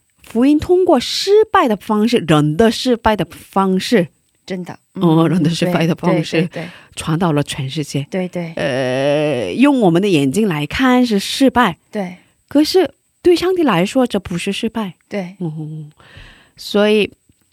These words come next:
Speaker 1: 嗯，大家也要记得，我们在人生中会遇到很多困难嘛，
Speaker 2: 嗯，
Speaker 1: 觉得已经结束了，
Speaker 2: 嗯，嗯。
Speaker 1: 失败了、没有路的时候，
Speaker 2: 嗯，嗯。
Speaker 1: 不要放弃。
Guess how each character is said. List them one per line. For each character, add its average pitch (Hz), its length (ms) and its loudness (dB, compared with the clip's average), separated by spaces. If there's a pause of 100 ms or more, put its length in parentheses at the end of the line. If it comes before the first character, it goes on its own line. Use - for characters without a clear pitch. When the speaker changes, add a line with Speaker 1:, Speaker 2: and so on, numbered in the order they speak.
(600)
Speaker 1:
嗯， 160 460 2
大 180 180 -2
家 170 260 0
也 151 300 -2
要 175 200 2
记 208 300 0
得， 139 300 -4
我 151 200 0
们 165 140 0
在 180 160 2
人 151 200 0
生 202 160 -2
中 185 120 -2
会 208 160 -2
遇 226 200 0
到 190 140 0
很 180 140 -4
多 175 120 -2
困 294 260 2
难 139 180 -4
嘛， 147 340 0
Speaker 2:
嗯， 190 80 -6
Speaker 1:
觉 175 120 -2
得 170 100 0
已 151 100 -2
经 185 160 -6
结 190 220 -4
束 262 200 -4
了， 220 80 -2
Speaker 2:
嗯， - 20 -2
嗯。 - 20 -4
Speaker 1:
失 285 260 -6
败 294 200 0
了、 202 100 0
没 175 180 0
有 240 100 0
路 285 180 2
的 190 140 0
时 - 180 -6
候， 185 240 0 (100)
Speaker 2:
嗯， 220 220 -6
嗯。 202 160 -6
Speaker 1:
不 185 100 -2
要 208 160 2
放 196 320 -2
弃。 175 300 -2